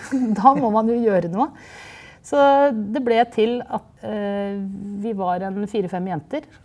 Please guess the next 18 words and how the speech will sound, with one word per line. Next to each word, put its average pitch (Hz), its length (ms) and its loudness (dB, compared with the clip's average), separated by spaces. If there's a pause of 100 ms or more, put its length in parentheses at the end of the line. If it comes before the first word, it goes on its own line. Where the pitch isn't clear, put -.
og 214 220 -8
da 196 720 2
fant 190 240 -6
vi 240 80 -6
ut 269 120 -8
at, 269 180 -8
vet 214 120 -8
du 262 80 -8
hva, 254 120 -8
vi 196 200 -2
starter 180 340 -10
band. 165 180 -8 (340)
Og 226 260 2
av - 800 -4
en 254 80 -6
eller 202 320 -4
annen 185 120 -2
grunn, 247 280 0